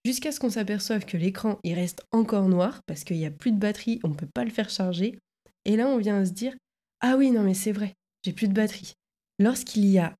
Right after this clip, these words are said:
une habitude, il faut savoir que le cerveau, lui, son comportement, c'est de se mettre en veille. Il va se reposer pendant ce temps. Et c'est même, pour rester dans l'exemple du téléphone,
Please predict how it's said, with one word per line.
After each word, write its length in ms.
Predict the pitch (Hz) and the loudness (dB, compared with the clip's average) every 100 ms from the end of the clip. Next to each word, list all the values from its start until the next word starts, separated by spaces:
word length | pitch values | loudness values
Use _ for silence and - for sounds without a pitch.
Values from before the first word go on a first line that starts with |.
| _ _ _ - | _ _ _ 2
une 160 | 185 | 4
habitude, 640 | 180 160 151 - 254 160 147 _ _ _ - | 6 2 -6 -6 -4 -4 -8 _ _ _ -6
il 40 | |
faut 100 | 220 | -4
savoir 400 | 214 202 208 269 | 0 0 0 -4
que 280 | - 185 165 - _ | -2 -2 -2 -8 _
le 200 | - 185 | 0 0
cerveau, 580 | 214 - 208 190 202 269 | 2 0 0 2 0 0
lui, 280 | 202 175 226 | -2 -4 -4
son 180 | 247 190 | -2 -2
comportement, 680 | 185 202 233 226 208 196 240 - _ _ _ | 0 -2 -2 -2 2 2 0 -6 _ _ _
c'est 240 | - 202 - | -4 -4 -2
de 200 | 185 170 | -6 -4
se 220 | 160 - | -6 0
mettre 300 | 202 226 - - | 0 0 -6 0
en 140 | 202 | 0
veille. 320 | 185 185 151 - _ _ - | 2 0 -2 -10 _ _ 0
Il 120 | 185 | 2
va 120 | 180 | 2
se 140 | 180 - | -2 -4
reposer 540 | 254 240 226 196 220 | -4 -2 -2 -2 -2
pendant 280 | 196 180 170 | 0 -2 -2
ce 140 | - | -4
temps. 160 | - 165 _ _ _ _ | -6 -8 _ _ _ _
Et 80 | 208 | 0
c'est 160 | 190 196 | 4 6
même, 320 | 190 220 196 - | 6 6 0 -4
pour 160 | - 175 | -6 -4
rester 260 | 170 220 | 0 2
dans 120 | 196 | 4
l'exemple 360 | 185 175 180 180 | 4 2 2 0
du 140 | 160 | -2
téléphone, 560 | 151 165 165 - 233 202 | -4 -4 -4 -2 -2 -2